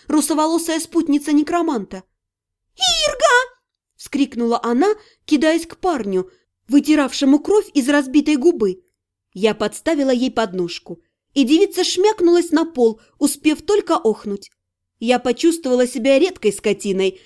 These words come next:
но допустить утешение героя нежной девицы у меня на глазах не могла. Ирга посмотрел на меня, удивленно подняв брови. Я развела руками. «Надо под ноги смотреть».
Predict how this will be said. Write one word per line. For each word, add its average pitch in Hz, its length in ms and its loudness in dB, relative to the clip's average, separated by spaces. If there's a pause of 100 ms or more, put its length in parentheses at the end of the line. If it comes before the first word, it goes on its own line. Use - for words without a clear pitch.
(100)
но 294 180 6
допустить 339 580 0
утешение 269 640 0
героя 277 380 2
нежной 269 360 2
девицы 285 560 -2 (220)
у 349 100 4
меня 381 340 4
на 233 120 0
глазах 269 480 -2
не 339 100 4
могла. 202 480 -2 (580)
Ирга 262 280 2
посмотрел 262 540 -2
на 247 120 0
меня, 285 380 2 (220)
удивленно 277 600 2
подняв 311 420 -2
брови. 180 480 -6 (580)
Я 370 180 2
развела 254 400 -2
руками. 202 480 -6 (920)
«Надо 415 360 2
под 415 220 0
ноги 480 300 -2
смотреть». 392 540 -4